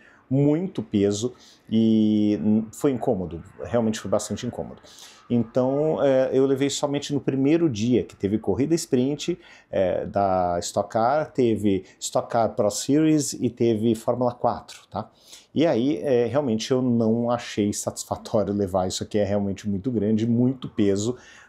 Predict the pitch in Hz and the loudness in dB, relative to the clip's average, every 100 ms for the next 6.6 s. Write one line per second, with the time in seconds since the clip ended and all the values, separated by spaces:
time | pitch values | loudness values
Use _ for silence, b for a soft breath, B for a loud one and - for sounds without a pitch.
0 | - 151 160 175 - - 175 175 175 160 | -4 -2 -2 -4 -8 -2 0 2 2 2
1 | - 139 123 170 185 160 160 147 104 92 | 2 -2 0 0 0 -4 -2 0 0 0
2 | 82 73 - B B B _ - 110 107 | -2 -6 -12 B B B _ -2 0 2
3 | 104 104 - - 160 180 - - 156 - | 2 0 -2 2 2 2 -2 -6 -6 0
4 | 151 123 90 - 180 143 101 110 117 117 | 2 2 0 -2 0 2 2 2 2 0
5 | 101 92 107 135 120 - 110 101 95 90 | -2 -2 0 0 -2 -2 0 0 -2 -4
6 | 90 - 98 104 82 | -6 -4 -2 -2 -4